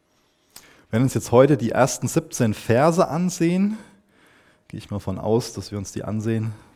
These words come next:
Vielleicht wären es ein paar weniger, aber ich denke, wir sehen uns die ersten siebzehn Verse an. Und da geht's um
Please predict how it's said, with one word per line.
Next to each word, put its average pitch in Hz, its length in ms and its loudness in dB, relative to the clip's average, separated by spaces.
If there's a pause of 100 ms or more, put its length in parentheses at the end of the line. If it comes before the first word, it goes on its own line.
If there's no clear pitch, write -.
(140)
Vielleicht - 260 -14
wären 92 100 -10
es - 100 -16
ein 82 80 -14
paar 82 180 -10
weniger, 92 380 -6
aber 85 160 -12
ich - 220 -16 (1200)
denke, 127 180 2
wir 113 80 2
sehen 110 200 2
uns 107 120 0
die 107 80 -4
ersten 104 280 -2
siebzehn 104 360 -6
Verse 98 400 -2
an. 131 260 0
Und 107 120 -2
da 107 100 0
geht's - 300 -4
um 123 280 -2